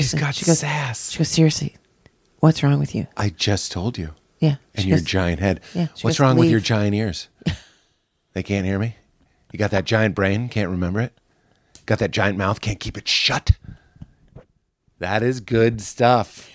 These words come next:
Speaker 1: Thanks for the eight tags. I'm glad I came.
Speaker 2: There you go. It's free. <laughs> That's so, that's too cocky. "It's free. You can have those."
Speaker 1: What time is it?
Speaker 2: We gotta go.
Speaker 1: We do.
Speaker 2: Do you?
Speaker 1: Oh, gosh.
Speaker 2: What, you have
Speaker 1: Can
Speaker 2: an
Speaker 1: you
Speaker 2: hour?
Speaker 1: just text her and tell her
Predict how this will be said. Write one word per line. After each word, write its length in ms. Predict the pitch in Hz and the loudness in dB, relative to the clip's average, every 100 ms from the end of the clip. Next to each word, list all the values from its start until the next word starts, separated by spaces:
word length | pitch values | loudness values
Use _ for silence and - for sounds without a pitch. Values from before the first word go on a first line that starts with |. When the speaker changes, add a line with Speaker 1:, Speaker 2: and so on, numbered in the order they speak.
| - - | -20 -10
Speaker 1:
Thanks 200 | 196 - | -10 -6
for 60 | 180 | -2
the 140 | - | 0
eight 180 | 180 - | -2 0
tags. 420 | 160 214 285 - | 0 0 0 -4
I'm 80 | 143 | -2
glad 200 | 165 185 | 0 0
I 60 | |
came. 340 | 165 196 240 160 | 0 0 0 0
Speaker 2:
There 180 | 120 120 | 0 2
you 140 | 117 | 2
go. 260 | 123 123 113 | 4 4 2
It's 120 | 101 | 0
free. 400 | - 120 113 95 - | -2 0 0 -2 -10
<laughs> 120 | _ - - - - - - - - | _ -12 -6 -4 -4 -4 -8 -6 0
That's 220 | 127 - | 2 0
so, 300 | - 120 104 120 | 2 4 4 4
that's 200 | 110 - | 2 2
too 160 | 98 | 0
cocky. 360 | - 85 80 76 - | 0 -2 -2 -6 -2
"It's 160 | 131 | -2
free. 400 | - 135 117 87 82 _ _ - - | 2 4 4 2 -4 _ _ -18 -8
You 60 | 110 | 0
can 80 | |
have 220 | 104 95 80 | 2 2 2
those." 320 | 87 85 - - - | 0 -2 -8 -16 -6
Speaker 1:
What 180 | - - | -6 -4
time 220 | 151 160 | -6 -6
is 100 | 170 | -4
it? 160 | 233 - _ _ _ - - | -6 -6 _ _ _ -16 -2
Speaker 2:
We 100 | 101 | 2
gotta 200 | 92 85 | 4 2
go. 260 | 78 80 76 - | 2 0 -2 -6
Speaker 1:
We 120 | 170 | -4
do. 240 | 156 160 147 _ - - | -4 -4 -6 _ -12 0
Speaker 2:
Do 100 | 120 | 4
you? 180 | 170 415 - _ _ _ _ _ 185 190 _ _ _ _ _ _ 151 | 6 4 -2 _ _ _ _ _ _ _ _ _ _ _ _ _ -18
Speaker 1:
Oh, 120 | 139 | -14
gosh. 140 | 143 | -4
Speaker 2:
What, 80 | 127 | 2
you 40 | 95 | 4
have 60 | |
Speaker 1:
Can 80 | 90 | 4
Speaker 2:
an 60 | 87 | 4
Speaker 1:
you 60 | |
Speaker 2:
hour? 80 | 104 | 2
Speaker 1:
just 60 | 143 | 2
text 240 | 156 - | 0 -4
her 100 | 175 170 | -6 -6
and 160 | 156 | -6
tell 180 | 151 156 | -4 -4
her 200 | 151 170 | -2 -6